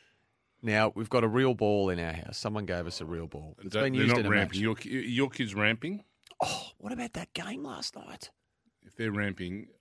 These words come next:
Speaker 2: I'm gonna come round
Speaker 1: They're
Speaker 2: and
Speaker 1: doing everything.
Speaker 2: I'll have to.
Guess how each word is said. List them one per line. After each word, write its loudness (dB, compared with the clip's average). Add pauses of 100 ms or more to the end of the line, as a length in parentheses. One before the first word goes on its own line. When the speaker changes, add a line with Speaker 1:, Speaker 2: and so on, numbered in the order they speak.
(140)
Speaker 2:
I'm -8
gonna -6
come -8
round 0
Speaker 1:
They're 8
Speaker 2:
and 2
Speaker 1:
doing 2
everything. -4 (640)
Speaker 2:
I'll -4
have -8
to. -10